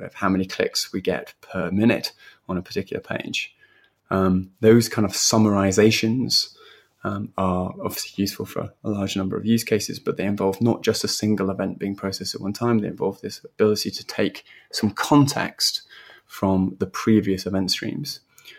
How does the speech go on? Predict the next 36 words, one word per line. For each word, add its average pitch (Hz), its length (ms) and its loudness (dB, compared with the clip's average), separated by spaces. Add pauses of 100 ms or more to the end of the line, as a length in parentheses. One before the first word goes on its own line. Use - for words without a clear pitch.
So 98 340 0
in 107 100 8
a 104 60 6
streaming 156 360 8
application, 110 640 4
you're 107 160 2
actually 95 400 -4
pulling 131 380 2
in 95 320 4 (120)
context - 480 -2
in 101 60 0
a 95 40 -2
variety 101 420 0
of - 20 -4
different - 280 -8
ways. - 300 -10 (280)
You're - 100 -20
pulling 98 180 2
in 92 160 0
context - 380 -4
from 92 280 -4
different 113 320 2
events 113 360 2
which - 100 -8
are 104 60 -4
happening 104 500 -4 (160)
at, 85 240 -4 (520)
at - 500 -2
a, 110 140 -4 (260)
effectively 135 440 0
at - 140 0
real 113 200 4
time, 151 280 2
but - 120 -2
maybe 110 340 6
arriving 110 540 4